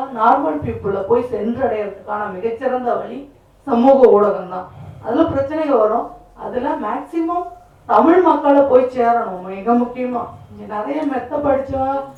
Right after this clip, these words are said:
நல்ல ஜ-, ஆங்கில அறிவு உள்ளவங்களுக்கு போய் சேர்றதை விட, நீங்க கீழ்மட்டத்துல, அடிமட்டத்துல இருக்கவங்களுக்குலாம் போய் சேரணும். இப்ப தமிழ் எழுதுறது அவசியமா இருக்குது, அது மிக குறைவா இருக்கு. இது என்னோட ஆதங்கம். பிளஸ் கிருஷிக்கு என்னோட வேண்டுகோளும் கூட.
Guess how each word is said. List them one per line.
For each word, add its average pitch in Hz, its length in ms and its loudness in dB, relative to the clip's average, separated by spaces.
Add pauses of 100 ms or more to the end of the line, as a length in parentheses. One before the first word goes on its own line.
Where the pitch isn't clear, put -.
(180)
நல்ல 233 280 0
ஜ-, 247 440 0
ஆங்கில 240 400 2
அறிவு 240 280 2
உள்ளவங்களுக்கு 240 640 -4
போய் 226 260 -2
சேர்றதை 208 360 -4
விட, 180 180 -4 (540)
நீங்க 240 200 -4
கீழ்மட்டத்துல, 269 840 0
அடிமட்டத்துல 254 480 -6
இருக்கவங்களுக்குலாம் 214 560 -12
போய் 208 260 -6
சேரணும். 180 340 -10 (420)
இப்ப 254 140 -4
தமிழ் 254 400 2 (100)
எழுதுறது 247 340 2
அவசியமா 226 680 0
இருக்குது, 175 320 -12 (880)
அது 269 220 2
மிக 277 240 4
குறைவா 233 460 4
இருக்கு. - 320 -8
இது 254 260 -6
என்னோட 226 220 -4 (240)
ஆதங்கம். 240 480 0 (440)
பிளஸ் 214 280 -8
கிருஷிக்கு 254 500 -8
என்னோட 202 380 -2
வேண்டுகோளும் 214 680 2
கூட. 170 160 -10